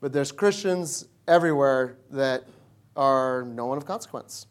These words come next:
And, uh, it's, it's sad. So, title of my message is,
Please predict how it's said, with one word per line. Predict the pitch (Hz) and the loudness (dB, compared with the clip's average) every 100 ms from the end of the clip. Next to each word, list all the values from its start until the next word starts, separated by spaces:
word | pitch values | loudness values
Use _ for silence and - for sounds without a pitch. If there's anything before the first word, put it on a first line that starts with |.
| _ _ _ _ - | _ _ _ _ -6
And, | 139 139 135 135 | -2 0 0 0
uh, | 131 131 127 123 120 120 120 - | 2 2 2 2 0 -2 -6 -8
it's, | 135 - - | -8 -8 -8
it's | 135 - | -8 -4
sad. | 143 95 - _ _ _ - | -2 -2 -8 _ _ _ -2
So, | - 220 - - - _ _ _ _ _ - | 6 8 8 2 -18 _ _ _ _ _ -8
title | 127 131 | -2 0
of | |
my | 135 | 0
message | 139 165 170 208 160 | 0 0 -2 -6 -6
is, | 151 143 - - - | -8 -8 -10 -12 -14